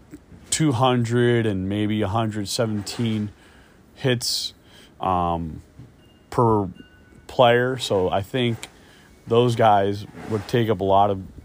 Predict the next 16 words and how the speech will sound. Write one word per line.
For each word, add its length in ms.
shooting 460
lanes. 440
And, 280
um, 460
Mason 380
Hertzen, 540
uh, 180
or 380
he 280
calls 340
himself 1000
Gertzen, 500
I 220
know 280
he 240
just 240